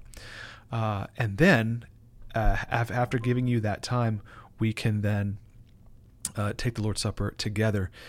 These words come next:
uh, right after the Word of God has just gone out and right after we've, the Holy Spirit has moved, uh, in you, and then we take it together,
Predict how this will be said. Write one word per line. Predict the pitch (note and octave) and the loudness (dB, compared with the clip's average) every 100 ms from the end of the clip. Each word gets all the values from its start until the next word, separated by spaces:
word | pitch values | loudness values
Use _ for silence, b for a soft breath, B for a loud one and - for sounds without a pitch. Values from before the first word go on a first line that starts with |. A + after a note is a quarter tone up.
| B B | B B
uh, | A2+ G#2 | -4 -2
right | A2 G#2+ D#3 - | -2 2 4 2
after | A#2+ A#2+ B2 | -2 -2 -2
the | |
Word | A2+ A2 | 0 0
of | G#2+ | 0
God | A2 F#2+ | 0 -2
has | G2 - | -2 -6
just | - A#2+ B2 - | 0 4 4 2
gone | G#2+ G#2 - | 0 -2 -4
out | F#2 F#2 - | -6 -6 -10
and | - G#2+ | -12 -4
right | A2+ C3+ | 0 0
after | A#2 A2 G#2+ F2+ | 0 -2 -4 -4
we've, | G2 - | -6 -6
the | G2+ - - | -4 -2 -2
Holy | B2+ A#2 | 0 -2
Spirit | - G2+ G2 | -2 -4 -4
has | F#2+ | -6
moved, | F#2+ G2 A2 C3 D3+ C#3 - B B B B - | -6 -4 2 4 4 2 -4 B B B B -6
uh, | B2+ A2 - | -4 -2 -2
in | B2+ | 0
you, | A#2+ A2+ G#2+ G#2+ | 2 2 0 -2
and | A2+ | -4
then | G#2+ | -2
we | G#2 | -4
take | G2 - - - | -4 2 2 2
it | - | -2
together, | B2+ A2+ G2+ G2+ | -2 0 0 -2